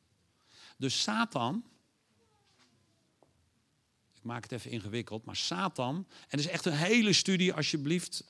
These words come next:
dat kan ik nu niet doen, maar dat is een hele studie. Satan krijgt het recht op de aarde en hij kan heersen over wat er op de aarde gebeurt,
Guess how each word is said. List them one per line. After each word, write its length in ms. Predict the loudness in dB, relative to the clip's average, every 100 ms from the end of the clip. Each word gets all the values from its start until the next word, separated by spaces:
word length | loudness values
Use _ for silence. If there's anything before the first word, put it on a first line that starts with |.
| -10
dat 160 | -8
kan 180 | -4 -2
ik 60 | 0
nu 100 | 0
niet 140 | 0
doen, 200 | 0 -2
maar 120 | -4
dat 100 | -6
is 60 | -6
een 60 |
hele 260 | -2 0 0
studie. 380 | 0 0 0 -2 -8 -12
Satan 600 | -4 -2 0 0 0 -2
krijgt 380 | -2 -4 -4 -4
het 220 | -6 -4
recht 800 | -4 -2 0 0 -2 -4 -8 -12 _ _ _ _ -8
op 160 | -6
de 100 | -6
aarde 460 | -8 -6 -6 -8 -10 _ _ _ _ _ _ _ _ _ _ _ _ _ _ _ _ _ _ _ _
en 180 | -4 -2
hij 380 | 0 0 0 -4 -16 -4
kan 240 | 0 2
heersen 800 | 4 6 6 6 4 4 2 -2 -6 _ _ _ _ _ _
over 280 | 0 2 2
wat 200 | 0 0
er 60 |
op 140 | 0 -2
de 80 | -4
aarde 280 | -2 -2
gebeurt, 580 | -4 -8 -4 -2 -4 -12